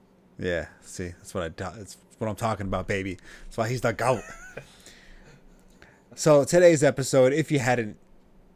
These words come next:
actually, I don't really know how you could have told other than my first initial phrase, but today we're gonna be talking about stacks. We're gonna talk about that wide receiver to quarterback stack, maybe even a running back or a tight end. We're gonna be talking about all of those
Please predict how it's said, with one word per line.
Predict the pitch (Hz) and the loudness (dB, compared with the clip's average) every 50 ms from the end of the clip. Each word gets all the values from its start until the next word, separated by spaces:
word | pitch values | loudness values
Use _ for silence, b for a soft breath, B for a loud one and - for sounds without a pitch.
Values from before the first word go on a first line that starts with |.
| _ _ _ _ _ _ _ _ _ _ _ _ _ - | _ _ _ _ _ _ _ _ _ _ _ _ _ -8
actually, | 127 131 - - 147 131 | -8 -8 -4 -2 -2 0
I | 117 127 139 | 2 2 2
don't | 139 139 | 2 2
really | 139 135 127 | 2 0 0
know | 123 113 | 0 -2
how | 110 123 123 | 0 0 0
you | 123 117 110 | 0 0 -2
could | - - 113 | -2 -4 -4
have | 104 95 | -4 -4
told | - 107 104 104 107 | -4 -4 -4 -4 -4
other | 110 107 107 107 | -4 -6 -6 -8
than | 98 104 110 | -8 -6 -6
my | 101 98 | -8 -8
first | - - 110 104 98 - | -8 -8 -8 -8 -8 -8
initial | 110 110 107 101 - 104 98 | -8 -8 -8 -6 -8 -8 -4
phrase, | - - 120 113 113 107 | -2 0 2 2 0 0
but | 104 110 | -4 -2
today | - 160 170 | 2 2 4
we're | 165 151 | 4 4
gonna | 139 147 | 2 0
be | 143 135 | 0 0
talking | - 127 117 117 | 0 -2 -2 -2
about | 113 120 - | -4 -4 -6
stacks. | - - 90 - - - - - - - - - - - - | -4 -6 -8 -8 -8 -10 -16 -18 -18 -18 -20 -20 -20 -14 -12
We're | 117 | -10
gonna | 113 | -6
talk | 107 - 127 123 | -4 -4 -4 -2
about | 120 131 120 | -2 -2 -2
that | 117 107 101 | -2 -4 -4
wide | 95 110 127 156 170 | -4 -2 -2 -2 -2
receiver | 165 147 - 139 127 110 117 113 110 - - - - - - - - - - - _ - - - - _ - | -2 -2 -2 -2 -2 0 0 -2 -2 -4 -8 -16 -20 -20 -20 -20 -20 -20 -20 -20 _ -20 -20 -20 -20 _ -10
to | - - | -8 -4
quarterback | - 139 135 117 107 104 107 104 - | 0 0 0 0 0 -2 -4 -6 -6
stack, | - - 110 95 92 95 - - | -6 -4 -4 -4 -4 -6 -8 -8
maybe | 202 247 294 320 339 | -6 -4 0 2 2
even | 339 330 320 320 | 2 2 2 -2
a | 320 | -2
running | 302 277 247 277 285 202 107 | -2 -2 -2 0 0 0 -2
back | 85 - - - | -4 -6 -8 -6
or | - 220 226 | -2 0 2
a | 208 170 | 2 2
tight | 170 156 131 113 104 | 2 0 0 0 -2
end. | 92 - 123 | -4 -6 -8
We're | 127 | -10
gonna | 156 185 | -8 -6
be | 180 175 | -6 -4
talking | 151 156 131 117 127 | -4 -4 -4 -4 -4
about | 113 110 104 | -4 -2 -2
all | 101 92 90 87 | -2 -4 -4 -6
of | 85 | -6
those | 87 82 82 - B | -8 -8 -10 -12 B